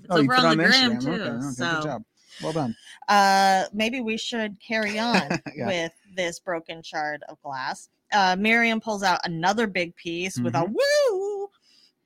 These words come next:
Speaker 1: And Gary says that they've hit the mother lode. I agree, Gary.
Speaker 2: Yeah, he says that it has the seventeen hundreds written all over it, which is funny 'cause he's like,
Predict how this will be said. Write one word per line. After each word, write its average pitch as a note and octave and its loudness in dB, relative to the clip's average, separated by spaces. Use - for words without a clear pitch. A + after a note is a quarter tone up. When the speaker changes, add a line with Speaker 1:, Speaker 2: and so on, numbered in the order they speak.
Speaker 1:
And G#3 2
Gary A3 4
says G3 -2
that F#3+ -6
they've A3 -2
hit A3 -4
the G3+ 0
mother A#3 0
lode. B3+ 0
I F3+ -2
agree, F3+ -4
Gary. C#3+ -8
Speaker 2:
Yeah, C3 -4
he C#3 0
says E3 2
that E3 4
it C#3+ 2
has D3+ 4
the C3 -4
seventeen D#3+ 0
hundreds D3 0
written D#3 2
all D3 4
over C#3+ 2
it, B2 -2
which D3 -4
is C#3 -8
funny D#3+ -2
'cause C#3 -4
he's C#3+ -4
like, C3 -2